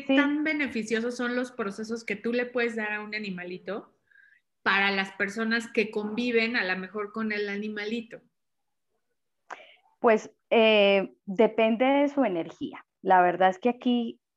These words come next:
Speaker 1: también uno de los temas principales es el lenguaje energético, porque si las personas también están dispuestas a recibirte, eh,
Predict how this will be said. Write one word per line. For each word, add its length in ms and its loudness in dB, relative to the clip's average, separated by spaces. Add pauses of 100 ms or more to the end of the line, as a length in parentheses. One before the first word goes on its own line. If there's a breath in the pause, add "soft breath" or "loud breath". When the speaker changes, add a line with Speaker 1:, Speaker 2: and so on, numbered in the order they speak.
(120)
Speaker 1:
también 420 2
uno 180 -2
de 80 0
los 160 -4
temas 320 -4
principales 600 -4
es 140 -2
el 120 4
lenguaje 420 2
energético, 720 -6 (800 loud breath)
porque 280 4
si 120 -4
las 200 4
personas 460 0
también 300 0
están 300 -2
dispuestas 560 0
a 80 4
recibirte, 880 -2 (400)
eh, 840 2